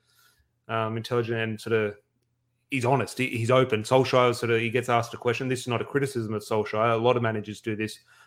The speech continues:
but Solskjaer was given a question, and Solskjaer just reverts back to management saying, "Oh, we take it day by day. Um, I believe in my players, make sure everyone sort of does the right thing, and we'll be ready. Hopefully we can get a win."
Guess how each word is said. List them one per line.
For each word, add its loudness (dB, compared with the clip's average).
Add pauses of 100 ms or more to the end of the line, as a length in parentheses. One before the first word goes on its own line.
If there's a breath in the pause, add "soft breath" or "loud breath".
(100 soft breath)
but -6
Solskjaer 2
was 2
given 0
a -4
question, -2
and -2
Solskjaer 2
just -6
reverts 2
back 2
to -10
management -2
saying, 0 (540)
"Oh, 2
we 4
take 2
it -2
day 6
by 6
day. 8
Um, 2
I -2
believe 4
in -2
my 4
players, 4
make 0
sure 4
everyone 0
sort -4
of 2 (320)
does 2
the -2
right 4
thing, 4
and -2
we'll 2
be 0
ready. 2
Hopefully 0
we 0
can -2
get 0
a 2
win." 2